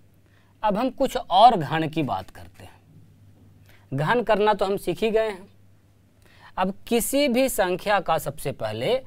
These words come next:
अभाज्य गुणनखंड की बात करते हैं। अभाज्य गुणनखंड, आप तो वर्ग और वर्गमूल भी पढ़े हैं, इसके पहले भी लसा मसा पढ़े हैं, तो सब जगह अभाज्य गुणनखंड की ज़रूरत थी और आप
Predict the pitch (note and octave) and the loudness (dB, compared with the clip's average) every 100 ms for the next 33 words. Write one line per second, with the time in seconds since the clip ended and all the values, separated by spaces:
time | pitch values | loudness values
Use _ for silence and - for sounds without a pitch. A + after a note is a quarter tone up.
0 | - - - D#3+ F3+ D#3 A3+ G3+ G3 F3 | -16 -20 0 4 4 4 4 4 0 2
1 | D#3 C3+ C#3 C3 C#3 G2+ D#2+ D#2 - D2+ | 0 -2 -6 -8 -6 -6 -6 -8 -16 -16
2 | - E2 - - - _ _ _ _ _ | -16 -18 -18 -18 -18 _ _ _ _ _
3 | _ _ _ _ _ - D3 D3 B2+ D#3 | _ _ _ _ _ -10 -6 -4 -2 -2
4 | D#3 D3 C3 G#2 F#2 F2 - - - - | -2 -6 -8 -12 -12 -16 -20 -20 -20 -20
5 | _ _ _ _ _ - - - - - | _ _ _ _ _ -20 -20 -20 -20 -4
6 | C3+ C#3 G3 D#3 F3+ F#3 G3 F3+ F#3 F#3+ | -4 -2 -2 2 2 4 0 2 0 0
7 | G3+ F#3 G3 F3+ F3+ E3+ F#3+ - _ - | 0 0 0 -2 -2 -6 -10 -18 _ -20
8 | - _ _ _ - - - D3 D3 F#3 | -20 _ _ _ -20 -20 -10 -8 -4 -4
9 | E3+ F3 F#3+ F#3 F#3 F3 F#3+ F#3 E3+ F#3+ | 0 2 2 2 4 4 2 -2 -2 -2
10 | F3+ E3+ E3+ E3+ - - - F#3 D#3 F3+ | -2 -2 -2 -8 -14 -20 -6 -4 0 0
11 | D#3 G3 A3+ A3 F#3 F#3 G3 G3 G#3 G3 | 2 4 4 4 4 2 2 0 0 0
12 | - G3+ G3+ G3 G3+ G3+ G#3 G3+ B3 - | -2 -2 0 2 4 4 2 0 -6 -6
13 | - - - B2+ B2+ A#2 | -20 -20 -10 -6 -4 -4